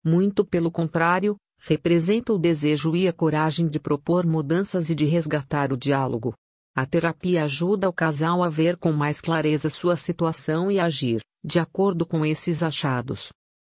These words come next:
O objetivo final é ser feliz, seja qual for caminho a ser tomado.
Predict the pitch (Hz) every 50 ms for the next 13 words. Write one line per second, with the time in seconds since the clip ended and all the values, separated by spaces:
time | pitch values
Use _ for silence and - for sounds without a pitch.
0 | _ _ _ _ - 175 175 202 240 240 - 240 202 196 185 165 - - - 185
1 | 196 185 185 180 - - 170 160 156 147 151 160 160 160 151 - - 190 175 -
2 | - 175 156 151 143 160 170 196 196 - - - _ _ _ - - - - 151
3 | 143 139 147 - - 165 151 143 131 131 - - 147 139 139 - 151 147 147 151
4 | 165 175 185 185 170 - - - 170 160 - - 180 165 156 147 127 120 110 107
5 | 127